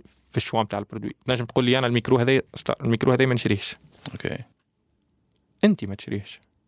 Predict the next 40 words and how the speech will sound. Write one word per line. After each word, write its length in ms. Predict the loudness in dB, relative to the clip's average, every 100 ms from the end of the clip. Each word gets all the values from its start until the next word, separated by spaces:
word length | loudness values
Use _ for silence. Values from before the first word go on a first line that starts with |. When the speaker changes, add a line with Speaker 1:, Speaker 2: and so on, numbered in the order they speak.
| _ _ 0
Speaker 2:
اون 80 |
فيت 360 | 4 2 0 -10
في 200 | -8 -2
الإي 120 | 0
كوميرس 340 | 4 4 4 2
ماكش 160 | 0 0
تبيع 140 | 0
حاجات 220 | 0 -2
تحبها، 320 | -2 -4 -4 -12 _ -4
باش 80 | -2
تبيع 260 | 2 2
اللي 100 | 4 4
Speaker 1:
Exactement. 20 |
Speaker 2:
يحبوه 200 | 6 4
العباد. 280 | 4 4 2
Speaker 1:
ماكش 160 | 2
باش 80 | 2
تشري 220 | 2 4
روحك. 380 | 4 2 0 -8 -16 -4
Speaker 2:
فوالا. 280 | -2 -2 -2
Speaker 1:
لازمك 240 | -2 -2
تنحي 300 | -4 -4 -2
الكاسكيت 600 | -4 -4 -4 -2 -2 -2
متاع 280 | -2 0 0
ال-، 320 | -2 -4 -6 -10 _ 0
الشاري، 380 | 2 2 2 2
Speaker 2:
أيوة. 100 | -2 _ -20 -2 2
Speaker 1:
ليتيليزاتور، 680 | 2 4 2 4 4 4 0
الكونسيومر، 680 | -4 0 0 2 4 4 2 -2 -6 -2
Speaker 2:
مهم. 320 | -2 -2 -6 _
Speaker 1:
وتمشي 640 | -4 0 0 -2 -4 -6 -12 _ _ _ _
تحط 240 | -4 -2 0
الكاسكيت 440 | 0 2 0 0
متاع 240 | 2 2
البيع. 300 | 2 4 2 2 -2 -2
البيع 320 | 4 4 4
اش 140 | 4
يهمه؟ 320 | 2 4 4 4
يهمه 200 | 6 6
الداتا، 360 | 4 2 -2